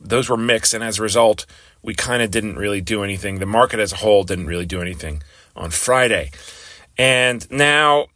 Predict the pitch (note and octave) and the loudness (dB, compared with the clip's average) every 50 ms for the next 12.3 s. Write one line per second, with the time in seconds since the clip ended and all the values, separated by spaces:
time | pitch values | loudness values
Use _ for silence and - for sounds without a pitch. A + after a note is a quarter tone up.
0 | _ _ - C#3+ C3+ C3+ C3+ - - - C3+ C3 C3+ C3+ C3+ C3 C3+ B2+ A2+ _ | _ _ 0 4 4 4 4 2 -2 -4 -2 0 2 4 4 2 2 0 -4 _
1 | _ - - - - - - - - _ _ _ - B2+ B2 D3+ D#3 D#3+ D#3 B2+ | _ -20 -20 -20 -20 -20 -20 -20 -20 _ _ _ -6 -2 2 4 4 4 4 2
2 | C3 C3 C#3 C3 A#2+ C3 C#3+ C#3+ D3+ D3 - - C#3+ D3 A#2 G2 - - C#3+ D#3 | 4 2 2 4 6 6 6 6 6 2 -2 -4 -4 -8 -8 -6 -2 2 2 4
3 | E3 D#3+ D3 C3+ C3 B2+ A#2+ A#2 A2 G#2+ _ _ _ _ - A#2+ B2 - C3+ C3+ | 4 4 4 4 4 4 4 4 2 -2 _ _ _ _ -12 -8 -6 -6 -6 -4
4 | A#2 - - - - A#2+ A#2 A2+ A2 G#2+ - - - C#3 C3 C3 - A#2+ A#2+ A#2 | -4 -6 -6 -4 -6 -4 -4 -2 -2 0 0 0 0 0 -2 -4 -8 -10 -8 -8
5 | A2 - - A#2 A#2+ A2+ A2+ - - - G#2 G#2 G2+ G2 F#2 - - - G#2+ F#2+ | -8 -8 -8 -10 -8 -8 -8 -8 -8 -6 -6 -6 -6 -8 -8 -6 -4 -2 0 0
6 | F2 E2+ E2 - - _ _ _ _ _ _ _ _ _ _ _ _ - A2 A#2+ | -2 -2 -6 -10 -18 _ _ _ _ _ _ _ _ _ _ _ _ -2 0 2
7 | B2 A2+ - A#2 B2 A#2 - - B2+ A2+ A2 A2 - A2 G#2+ G2+ G#2+ G#2 G#2 F#2+ | 2 2 2 0 -2 -2 -2 0 0 0 0 0 -4 -8 -8 -4 0 0 0 0
8 | - - - A2+ G#2 G#2 G#2 G2+ - - G#2 G2 F#2+ F#2 - - - - C#3+ D3+ | 0 -2 -6 -4 -2 -2 -2 -2 -2 -2 -4 -4 -6 -8 -6 -6 -2 0 2 4
9 | F3 G3 F#3+ E3 - - E3+ E3+ E3 C#3+ C#3+ C3 C3 C3+ D3 F3 E3 - - - | 4 4 4 2 2 2 0 0 0 0 -2 -4 -4 0 2 2 2 0 0 -2
10 | - - - - - - _ _ _ _ _ _ _ _ - _ _ - _ - | 0 0 0 0 -4 -6 _ _ _ _ _ _ _ _ -20 _ _ -20 _ -20
11 | - - - - A2 F2 - - C#3 C#3 C3+ C3+ C#3 C3+ B2+ A2 F2+ G#2+ A#2 A#2 | -10 -6 -4 -4 -4 -6 -8 0 4 4 6 6 6 4 4 0 0 0 2 4
12 | A#2 A2+ A2+ G#2+ G2 | 4 4 4 2 0